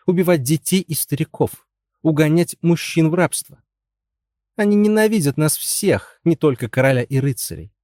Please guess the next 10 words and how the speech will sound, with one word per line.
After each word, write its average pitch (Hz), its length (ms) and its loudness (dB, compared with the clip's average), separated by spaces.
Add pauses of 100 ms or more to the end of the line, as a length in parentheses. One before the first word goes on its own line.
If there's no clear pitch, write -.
(440)
Королевские 127 560 0
крестьяне 131 720 -2 (300)
тоже 151 380 -4
им 139 220 4
ненавистны. 151 840 0 (600)
Но 113 80 0
если 127 260 0
ты 151 100 -10
откажешься 120 600 -4
помочь, 135 560 0